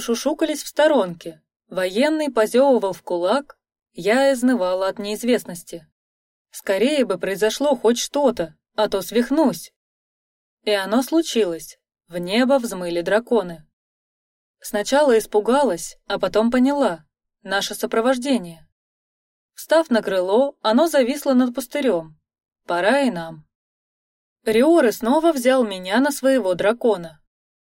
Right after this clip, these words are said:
Никогда не думала, что окажусь в центре заговора,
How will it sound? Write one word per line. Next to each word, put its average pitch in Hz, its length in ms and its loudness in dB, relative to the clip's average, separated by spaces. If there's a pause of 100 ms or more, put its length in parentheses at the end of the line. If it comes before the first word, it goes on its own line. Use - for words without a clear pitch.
(420)
Никогда 233 500 0
не 254 140 4
думала, 240 640 0
что - 260 0
окажусь 196 540 -2
в - 80 -16
центре 277 420 0
заговора, 185 640 -2